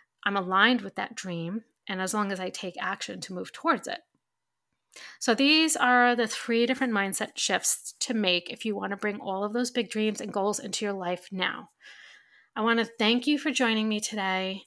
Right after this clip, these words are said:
Be sure to subscribe so you don't miss the next part of the Get Unstuck series. And also be sure to pick up your free copy of my ebook, The Ultimate Guide to Get Unstuck in Life. The link will be in the show notes along with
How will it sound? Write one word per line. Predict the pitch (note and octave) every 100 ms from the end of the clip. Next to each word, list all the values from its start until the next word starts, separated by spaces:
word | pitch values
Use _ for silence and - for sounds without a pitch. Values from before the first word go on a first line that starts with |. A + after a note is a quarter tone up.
| - - - _
Be | A3
sure | G#3 - G#3+ G#3+
to | G#3+
subscribe | - F#3 - - G3 F#3+ F#3+ C4 F4+ - -
so | -
you | G3+ G3+
don't | G3 -
miss | G3 -
the |
next | G3 - -
part | - G#3+
of | -
the | G3
Get | G3+ -
Unstuck | F#3+ - A3+ -
series. | - A3 G#3 A3+ C4+
And | - G#3+ - - - - -
also | C4+ C#4 E4+ F4+
be | C#4+
sure | C4+ - C#4
to | C4
pick | C4 C4+ C4+
up | C4
your | A#3
free | A3 - - B3+ C#4
copy | C4+ - A3+ G#3+ A3+ A3+
of | G#3 G3+ G#3
my | G#3
ebook, | C#4 D#4 - - - - - - - _ -
The | G#3 G#3
Ultimate | G#3 - A#3+ B3
Guide | G3+ G#3
to | A3
Get | G#3+ -
Unstuck | G3+ - F3+ -
in | G#3
Life. | B3+ A#3 - -
The | G#3
link | G3+ A3 A#3+ -
will | G#3+
be | G#3 G3+ -
in | C#4
the | D4
show | C#4+ A#3 G#3+
notes | G#3 G#3 -
along | G#3 G#3 G#3
with | G3+